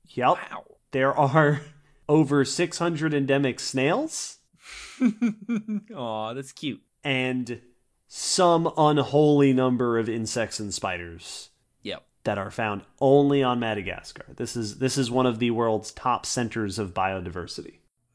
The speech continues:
Speaker 2: Which is, it's such an amazing, it's such an amazing field test. You know, a big island,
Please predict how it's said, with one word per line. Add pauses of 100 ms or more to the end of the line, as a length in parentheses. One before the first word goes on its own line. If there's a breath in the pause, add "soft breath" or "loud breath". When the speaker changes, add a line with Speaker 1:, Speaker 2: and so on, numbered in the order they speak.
Speaker 2:
Which
is,
it's
such
an
amazing, (600)
it's
such
an
amazing (280)
field
test. (580)
You
know, (240)
a (240)
big
island,